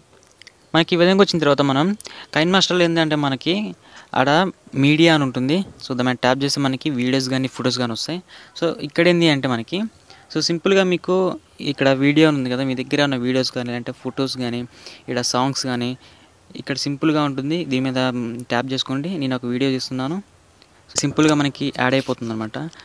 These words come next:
So మీరు ప్లే చేసుకోవాలంటే సింపుల్గా మీరు ఇక్కడ ప్లే అని ఉందిగా, so దాని మీద ట్యాప్ చేస్తే మనకి ప్లే అవుతుంది. And అలాగే ఇక్కడ చూసుకుంటే మనకి ఇంకేమైనా ఎఫెక్ట్స్ కావాలి అంటే మీరు దీ వీడియోకి ముందు ఇంకా వీడియో ఏమన్నా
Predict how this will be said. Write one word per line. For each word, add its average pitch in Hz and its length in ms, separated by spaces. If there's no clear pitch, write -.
So - 60
మీరు 139 160
ప్లే 135 100
చేసుకోవాలంటే 151 580
సింపుల్గా 143 420
మీరు 135 140
ఇక్కడ 135 140
ప్లే 131 220
అని 131 100
ఉందిగా, 127 240
so - 140
దాని 123 120
మీద 123 160
ట్యాప్ 127 200
చేస్తే 135 260
మనకి 127 260
ప్లే 131 120
అవుతుంది. 127 380
And 151 140
అలాగే 160 220
ఇక్కడ 147 200
చూసుకుంటే 147 360
మనకి 120 260
ఇంకేమైనా 165 560
ఎఫెక్ట్స్ - 360
కావాలి 131 320
అంటే 127 160
మీరు 131 180
దీ 139 80
వీడియోకి 160 420
ముందు 160 300
ఇంకా 147 140
వీడియో 139 300
ఏమన్నా 131 320